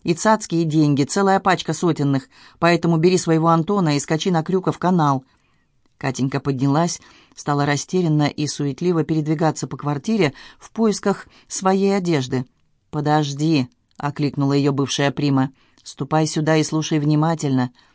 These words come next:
Всё лежит на койке под матрацем, и там же найдёшь револьвер». «Револьвер? А его куда?» «Всё привезёшь сюда.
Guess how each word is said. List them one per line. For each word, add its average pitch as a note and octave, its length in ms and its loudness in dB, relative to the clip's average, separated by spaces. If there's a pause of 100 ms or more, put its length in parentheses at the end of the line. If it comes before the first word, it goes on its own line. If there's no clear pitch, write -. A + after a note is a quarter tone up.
(300)
Всё G3 240 0
лежит F3 360 2
на D#3+ 140 2
койке E3 320 -2
под C#3+ 180 -4
матрацем, D3+ 640 0 (320)
и D3 120 -4
там F#3 280 4
же E3 120 2
найдёшь D3+ 420 2
револьвер». D#3+ 580 4 (720)
«Револьвер? B2+ 600 -4 (260)
А F3 140 2
его D#3+ 340 4
куда?» D#3+ 360 2 (500)
«Всё E3 300 0
привезёшь E3 500 2
сюда. C#3+ 400 0